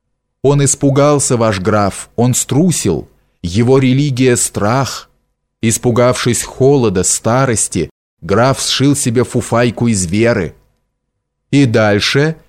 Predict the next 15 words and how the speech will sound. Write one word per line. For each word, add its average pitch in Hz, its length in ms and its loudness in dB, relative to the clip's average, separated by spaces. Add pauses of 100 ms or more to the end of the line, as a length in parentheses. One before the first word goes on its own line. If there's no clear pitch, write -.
(180)
качая 113 440 0
птичьей 117 520 -2
головой, 104 480 0
спрашивал 107 560 -2
меня 101 260 2
Казанцев. 90 840 -6 (1160)
Мы 175 180 2
заснули 156 580 2
рядом 127 720 0
с - 180 -4
собственными 117 580 0
постелями. 92 800 -2 (680)
Мне 117 280 2
приснилась 120 580 0
Катя, 120 720 -2